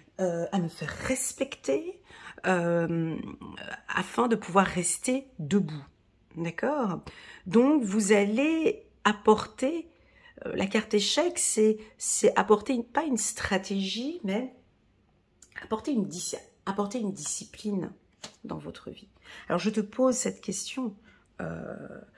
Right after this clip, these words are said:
mon ami Lion, parce que tu le sais que de toute façon,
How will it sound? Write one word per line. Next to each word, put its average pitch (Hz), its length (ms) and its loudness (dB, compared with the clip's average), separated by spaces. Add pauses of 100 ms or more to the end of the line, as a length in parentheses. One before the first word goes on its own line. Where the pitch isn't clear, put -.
(1400)
mon 160 220 -2
ami 165 260 -2
Lion, 277 380 0
parce - 200 -10
que - 80 -8
tu - 220 -10
le 151 220 -4
sais 190 340 0
que 160 100 -8
de 151 100 -8
toute - 200 -16
façon, 202 520 -4